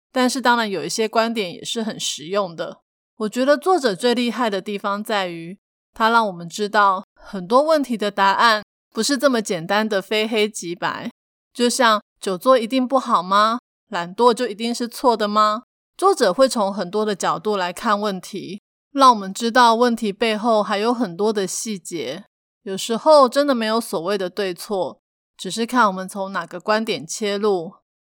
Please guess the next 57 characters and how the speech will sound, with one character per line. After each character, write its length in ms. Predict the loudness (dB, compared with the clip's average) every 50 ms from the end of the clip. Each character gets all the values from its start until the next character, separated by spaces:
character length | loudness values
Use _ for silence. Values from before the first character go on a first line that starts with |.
| _ _ -14
所 160 | -4 0 2
以 80 | 2 4 2
我 80 | 2 2
在 160 | 0 -2 -2
看 220 | 0 0 0 0
这 160 | 0 -2 -4
本 160 | -4 -4 -8 -8
书 180 | -8 -6 -4
的 140 | -4 -4 -4
时 220 | -6 -6 -8 -8
候， 380 | -8 -4 0 0 0 0 -2 -6 -14 _ _ _ _ _
我 80 | -14 -14
除 200 | -10 -4 -2 -2
了 80 | 0 2
了 220 | 4 4 4 2
解 240 | 2 0 -2 -2 -2
跟 180 | -2 -4 -4
运 180 | -4 -4 -4 -2
动 160 | -2 -2 -2
有 160 | -2 -4 -6
关 220 | -4 -2 -2 -2 -2
的 100 | -4 -6
迷 220 | -8 -8 -10 -12
思 240 | -12 -10 -10 -10 -10
之 260 | -10 -10 -8 -6 -4
外， 360 | 0 2 2 2 2 0 -6 -12 _ _ _ _ _ _ _
我 80 | -10 -6
觉 160 | -2 -2 0
得 100 | 2 4
也 160 | 4 4 2
可 180 | 0 0 0 2
以 80 | 2 2
培 200 | 0 -2 -4 -2
养 200 | 0 0 0 0
我 160 | 0 -2 -4
思 280 | -4 -8 -8 -8 -10
考 240 | -8 -6 -4 -4 -4
的 100 | -4 -8
能 320 | -10 -10 -12 -12 -10 -6 -4
力， 320 | -4 -4 -4 -6 -10 -14 _ _ _ _ _ _ _ 0
真 160 | 2 2 4
的 120 | 4 2
是 280 | 2 0 -2 -2 -2 -2
一 120 | -2 -4
举 240 | -6 -4 -4 -6 -4
两 280 | -4 -4 -6 -8 -10 -12
得。 340 | -14 -14 -14 -14 -14 -16 -18 _ _ _ _ _ _
蛮 240 | -4 -2 -2 0 2
推 200 | 2 2 2 2
荐 280 | 2 2 2 4 4
对 160 | 4 4 2
健 260 | 4 2 0 0 0 0
康、 420 | 0 2 4 4 4 4 0 -2 -6 _ _ _
运 240 | -4 -2 -2 -2 2
动、 340 | 4 4 4 4 2 -4 -10 _ _
演 240 | -8 -6 -6 -6 -8
化 380 | -2 4 6 6 6 6 4